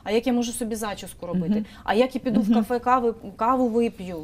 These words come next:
Speaker 1: Я не можу, ви що, війна?»
Speaker 2: А.
Speaker 1: Ну, це взагалі неможливо. Чи в парк піти погуляти? Тобто
Speaker 2: Ні,
Speaker 1: є, є
Speaker 2: а,
Speaker 1: такі
Speaker 2: насправді це, а,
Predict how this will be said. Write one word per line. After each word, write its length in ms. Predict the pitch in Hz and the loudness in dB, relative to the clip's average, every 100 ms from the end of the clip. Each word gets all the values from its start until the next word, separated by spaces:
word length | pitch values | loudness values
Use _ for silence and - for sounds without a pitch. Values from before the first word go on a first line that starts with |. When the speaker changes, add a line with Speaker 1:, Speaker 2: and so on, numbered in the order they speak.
| 165 | -6
Speaker 1:
Я 120 | 214 | -2
не 120 | 233 | 0
можу, 480 | 233 254 269 220 208 | 2 4 2 0 -2
ви 120 | 214 | -4
що, 220 | - 254 | -2 -4
війна?» 480 | 208 220 226 220 156 147 | -2 -2 -2 -4 -8 -4
Speaker 2:
А. 220 | 180 170 | 0 4
Speaker 1:
Ну, 180 | - 165 151 | 4 4 2
це 100 | 233 | 0
взагалі 520 | 208 220 226 233 262 | 0 -2 0 2 2
неможливо. 500 | 214 208 196 185 165 | 0 -4 -6 -10 -8
Чи 120 | 185 | -6
в 20 | 226 | -6
парк 280 | - 240 247 | -4 -4 -6
піти 200 | 208 - | -14 -14
погуляти? 560 | - 180 180 165 143 - - - - | -14 -14 -12 -12 -12 -16 -20 -20 -6
Тобто 260 | - 208 233 | -4 0 4
Speaker 2:
Ні, 60 | 240 | 6
Speaker 1:
є, 200 | 247 165 | 6 0
є 200 | 190 202 | 0 2
Speaker 2:
а, 140 | 202 202 | 2 0
Speaker 1:
такі 120 | - | 0
Speaker 2:
насправді 640 | 208 - - 320 269 208 | 0 0 0 2 2 0
це, 560 | 202 - - 240 240 233 - | 0 -4 0 2 2 0 -4
а, 580 | 185 196 196 196 190 | -2 -2 -2 -2 -2